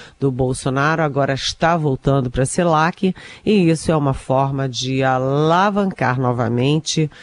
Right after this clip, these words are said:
a liderança do Brasil aqui no Cone Sul, né, e também, eh, na América do Sul e na própria América Latina.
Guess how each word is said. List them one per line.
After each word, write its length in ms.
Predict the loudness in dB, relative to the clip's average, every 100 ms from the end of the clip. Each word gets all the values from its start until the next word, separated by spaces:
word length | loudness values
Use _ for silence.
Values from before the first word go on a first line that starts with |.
| -20 -10
a 260 | -2 0 0
liderança 1040 | 0 2 0 2 2 2 2 0 -2 -4
do 160 | -2 -2
Brasil 580 | 2 2 0 2 2
aqui 240 | 2 0 0
no 140 | 0
Cone 320 | 0 0 0
Sul, 460 | -2 0 2 4 2 -6 -20 -20 -20 _
né, 400 | -2 0 2 2
e 100 | 0
também, 680 | -2 -2 0 2 2 2 0 -4 -16 -20 _
eh, 380 | 0 2 2 2
na 120 | 0
América 460 | 0 2 2 2 0
do 140 | 0
Sul 360 | 0 0 2 2
e 20 |
na 140 | -2
própria 460 | 0 2 2 2 0
América 460 | 2 2 0 0
Latina. 720 | 0 0 -2 -2 0 2 0